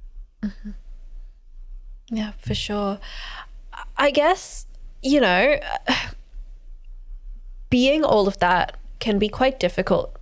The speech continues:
I think, after a separation, right? Because, 'cause separation, dating after a separation is just an emotionally taxing experience. How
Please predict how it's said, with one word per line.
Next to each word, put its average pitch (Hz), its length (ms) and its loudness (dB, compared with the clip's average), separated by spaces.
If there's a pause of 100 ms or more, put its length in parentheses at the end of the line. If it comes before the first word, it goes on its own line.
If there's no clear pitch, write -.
I 196 80 4
think, 185 340 0
after 180 320 2
a 180 80 2
separation, 180 800 2
right? - 380 2
Because, 240 360 2
'cause 254 180 2 (320)
separation, 214 920 2 (240)
dating 240 420 4
after 190 300 4
a 180 40 2
separation 185 520 0
is 190 80 2
just - 220 -4
an 202 120 4
emotionally 175 540 2
taxing - 400 -6
experience. - 880 0
How 294 580 4